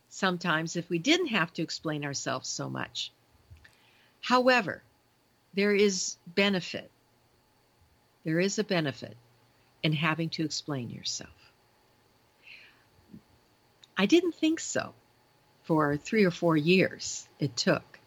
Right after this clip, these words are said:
To really solidify,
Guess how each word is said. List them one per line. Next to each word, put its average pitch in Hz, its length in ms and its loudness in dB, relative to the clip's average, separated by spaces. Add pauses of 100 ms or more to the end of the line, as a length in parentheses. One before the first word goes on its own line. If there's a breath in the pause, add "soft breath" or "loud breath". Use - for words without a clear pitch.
(760)
To 156 200 6
really 160 440 6
solidify, 143 1000 0